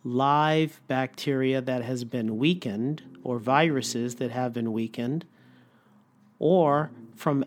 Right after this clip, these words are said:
antigenic subunits of the organism,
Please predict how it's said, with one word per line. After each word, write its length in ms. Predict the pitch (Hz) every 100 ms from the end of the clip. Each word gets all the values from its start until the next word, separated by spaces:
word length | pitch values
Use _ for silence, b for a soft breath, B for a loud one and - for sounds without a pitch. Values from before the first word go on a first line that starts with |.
| -
antigenic 960 | 165 180 180 156 147 131 143 139 143 - -
subunits 1120 | - - - 220 196 135 120 101 87 - - -
of 160 | 131 123
the 100 | 131
organism, 640 | 151 131 110 90 - -